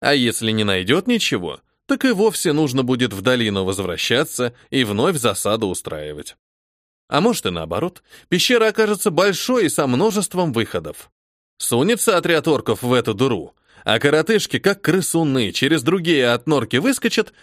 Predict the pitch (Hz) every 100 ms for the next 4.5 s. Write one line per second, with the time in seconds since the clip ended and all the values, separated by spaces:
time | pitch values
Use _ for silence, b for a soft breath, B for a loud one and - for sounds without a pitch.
0 | b 196 294 254 143 120 127 170 131 98
1 | 92 82 - - 76 _ _ _ _ _
2 | 143 156 - 92 160 240 254 254 - 220
3 | 208 214 170 170 - 170 - 156 147 143
4 | 139 139 135 127